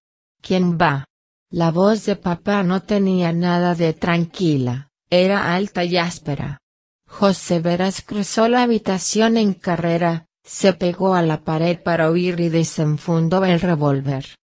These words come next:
Los golpes persistían y persistían también las preguntas de papá,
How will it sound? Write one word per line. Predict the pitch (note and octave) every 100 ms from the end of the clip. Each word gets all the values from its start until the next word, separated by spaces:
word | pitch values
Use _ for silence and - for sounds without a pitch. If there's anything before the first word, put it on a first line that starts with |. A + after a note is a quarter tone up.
| _ _ _
Los | F#3+ G3+ F3
golpes | E3 D#3+ C#3+ D3 D3+
persistían | - F3 E3+ - E3+ - A3 A3 G#3
y | G#3+
persistían | F#3+ E3+ D3+ - D#3 - - A3 G#3+ G#3
también | F#3+ B3+ A3+ A3 A3
las | A3+ G#3+
preguntas | - - G3 G3+ G3 F3 G3 F#3
de | F#3
papá, | G#3 G3+ - G#3 A3